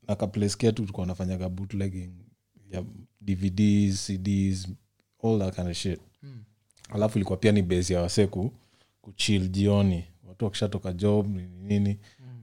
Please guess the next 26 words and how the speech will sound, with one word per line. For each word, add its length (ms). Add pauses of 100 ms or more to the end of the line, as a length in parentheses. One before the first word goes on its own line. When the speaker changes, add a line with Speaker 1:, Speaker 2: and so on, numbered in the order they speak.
Speaker 1:
wanapitia 480
pale, 300
wanapiga 800
story, 440
nini, 240
nini. 320 (220)
Speaker 2:
Mm. 220 (920)
Speaker 1:
So, 60
kuna 180
best 240
yetu 220
mmoja 300
alikuwa 520 (420)
ana 160
drive 240
kutoka 340
side 240
za 440 (840)
Yaya. 500 (360)
Speaker 2:
Mm. 140 (360)
Speaker 1:
Kufika 300
hiyo 160
j-, 140 (440)
junction 400
ya 120
Chaka, 380